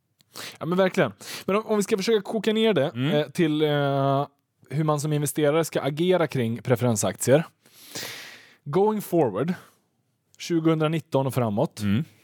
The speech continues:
Speaker 1: Vi har lite, eh, halvdyster, eh, utblick.
Speaker 2: Ja.
Speaker 1: Kolla, liksom, makroekonomiska pendeldrag.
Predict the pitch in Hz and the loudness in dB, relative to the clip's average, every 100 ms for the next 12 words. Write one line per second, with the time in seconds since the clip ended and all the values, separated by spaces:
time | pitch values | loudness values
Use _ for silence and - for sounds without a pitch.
0 | _ _ _ _ 135 139 190 196 190 175 | _ _ _ _ -4 0 0 0 -2 -4
1 | - 170 165 156 156 156 156 - 151 170 | 0 2 2 2 2 0 -2 -4 0 0
2 | 156 139 143 135 131 190 - - 170 147 | 0 -4 -8 -2 2 2 0 0 2 4
3 | 139 139 135 131 127 123 127 _ - - | 2 2 2 2 2 -2 -6 _ -6 0
4 | 139 - - - - - - 104 101 139 | 0 2 0 0 -6 -8 0 2 2 0
5 | 127 123 123 123 120 131 - 123 113 135 | 0 0 -2 -2 -2 -2 0 0 0 0
6 | 139 143 - 139 135 110 104 120 | 0 -2 -2 0 0 0 0 0